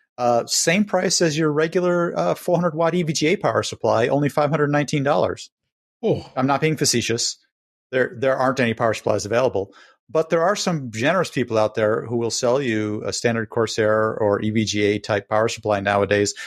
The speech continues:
Speaker 1: for only four or five hundred dollars or more, because they're unobtainium at the moment. I can't imagine why. Um, so yeah, it's priced right.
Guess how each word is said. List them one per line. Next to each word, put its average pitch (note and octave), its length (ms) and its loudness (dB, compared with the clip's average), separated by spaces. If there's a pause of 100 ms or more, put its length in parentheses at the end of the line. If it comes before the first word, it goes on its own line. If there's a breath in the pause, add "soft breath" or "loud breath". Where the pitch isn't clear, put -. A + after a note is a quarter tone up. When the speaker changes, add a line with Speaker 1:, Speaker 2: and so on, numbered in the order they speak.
(140 loud breath)
Speaker 1:
for G3+ 160 0
only F3 320 2
four C#3 240 0
or C3+ 40 4
five C#3 220 0
hundred C#3 160 2
dollars D3+ 300 2
or A#3+ 160 0
more, A#2 340 0 (800)
because C#3 720 -2
they're B2+ 160 0
unobtainium A#2+ 680 -2 (120)
at A2+ 80 -16
the - 80 -6
moment. G2+ 360 -2 (220)
I F2 140 -2 (180)
can't E2+ 200 -4
imagine D#2+ 320 -6
why. F2+ 400 0 (680 loud breath)
Um, G2+ 480 0 (540)
so - 120 2
yeah, G#3+ 200 2
it's - 100 -4
priced - 320 0
right. E3 220 -2